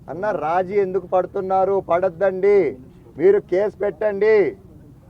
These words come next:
ఎవరైతే అటాక్ చేశారో, మా పిల్లల్ని రాళ్లతో కొట్టారో, ఆ లారీలు ఆపినందుకు వాళ్ళ పైన కేసు పెట్టండి" అని అడిగాను నేను.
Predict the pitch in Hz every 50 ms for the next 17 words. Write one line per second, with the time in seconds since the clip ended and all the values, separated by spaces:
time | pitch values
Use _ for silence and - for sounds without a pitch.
0 | - - - - - - - - - - - - - - - 147 165 196 208 202
1 | 202 208 202 - 214 185 170 175 - 208 208 208 - - 208 208 196 160 175 202
2 | 202 214 208 190 196 190 156 143 190 190 202 214 208 208 208 190 170 180 185 196
3 | 202 202 220 220 190 - 202 196 - - 220 208 202 196 208 208 196 156 117 -
4 | - - - - 139 156 160 175 180 190 196 208 202 190 185 190 185 185 196 208
5 | 202 202 196 175 196 180 139 113 - - - - - - - 113 135 160 185 202
6 | 196 170 - 175 175 202 220 208 - 175 185 196 190 - - 185 - - 185 180
7 | 170 160 165 185 202 202 185 175 170 175 160 147 139 127 113 - 131 127 127